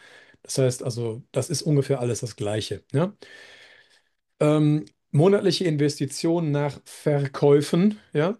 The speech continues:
null bis neun und, äh, bis fünfundzwanzigtausend, je nachdem, wo ihr euch da so befindet. Ich hab da gleich mal so eine kleine Vergleichsrechnung aufgemacht, damit man das Ganze auch mal so ein bisschen packen kann,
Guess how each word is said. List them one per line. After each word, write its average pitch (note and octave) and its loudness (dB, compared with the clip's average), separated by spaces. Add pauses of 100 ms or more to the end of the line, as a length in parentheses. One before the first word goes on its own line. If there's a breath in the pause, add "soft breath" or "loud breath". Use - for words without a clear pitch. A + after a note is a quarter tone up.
null C#3 4
bis C3 0
neun E3 -4 (220)
und, D3 -2 (220)
äh, C3+ 4
bis C3 -2
fünfundzwanzigtausend, C#3 -2
je C#3 -2
nachdem, C3 -4
wo C3+ -2
ihr C3+ -4
euch B2+ -4
da A#2+ -8
so A2+ -10
befindet. C#3+ -2
Ich - -8
hab C3 -2
da C3 -2
gleich A#2+ -6
mal A#2+ -2
so A2+ -6
eine A2 -8
kleine A#2+ -4
Vergleichsrechnung D#3 -4
aufgemacht, C#3 0 (520 loud breath)
damit C3 0
man B2+ 0
das B2 -2
Ganze B2+ -4
auch C3+ -8
mal B2+ -2
so B2 -6
ein A2+ -6
bisschen A2 -6
packen F3 -4
kann, D#3+ -2